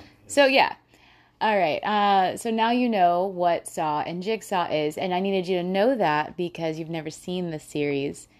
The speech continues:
Speaker 2: that you would not understand this theory. Now, as we come across things,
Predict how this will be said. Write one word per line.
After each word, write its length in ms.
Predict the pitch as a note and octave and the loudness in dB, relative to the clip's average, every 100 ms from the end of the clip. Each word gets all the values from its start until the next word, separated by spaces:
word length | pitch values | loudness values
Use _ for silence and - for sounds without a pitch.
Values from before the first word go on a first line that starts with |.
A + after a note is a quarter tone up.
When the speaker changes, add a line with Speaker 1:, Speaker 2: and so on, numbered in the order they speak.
| _ _ _ | _ _ _
Speaker 2:
that 200 | - E3+ | -4 -2
you 180 | F3+ F3+ | -2 -2
would 220 | E3+ E3 | -2 -4
not 340 | E3 E3 D#3+ - | -4 -6 -4 -6
understand 880 | D#3+ D#3 - D#3 D3+ D3 D3+ - - | -8 -8 -8 -8 -6 -6 -8 -12 -16
this 200 | - C#3+ | -16 -14
theory. 340 | - G#3+ D3+ B2+ | -2 0 0 -2
Now, 240 | D#3+ D#3+ - | -2 -2 2
as 260 | F#3+ F#3+ | 2 2
we 140 | F3+ G3 | -2 -6
come 160 | F#3 | -6
across 400 | E3+ - F#3 F#3+ | -8 -4 -4 -4
things, 480 | - B3+ D4 D#4+ - | -6 -4 -4 -8 -16